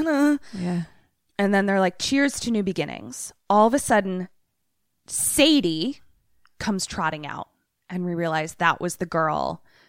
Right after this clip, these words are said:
Speaker 1: that was backlit in the hallway. And she's like, "Save a glass for me." And she's another L A stereotype that I also can't stand, <laughs> where she's, like, overly childlike in a way that's just like,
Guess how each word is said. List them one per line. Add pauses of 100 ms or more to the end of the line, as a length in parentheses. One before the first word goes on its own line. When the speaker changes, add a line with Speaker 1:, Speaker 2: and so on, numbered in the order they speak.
(140)
Speaker 1:
that
was
backlit
in
the
hallway. (500)
And
she's
like,
"Save
a
glass
for
me." (720)
And
she's
another
L
A
stereotype
that
I
also
can't
stand, (340)
<laughs>
where
she's,
like, (520)
overly
childlike (320)
in
a
way
that's
just
like,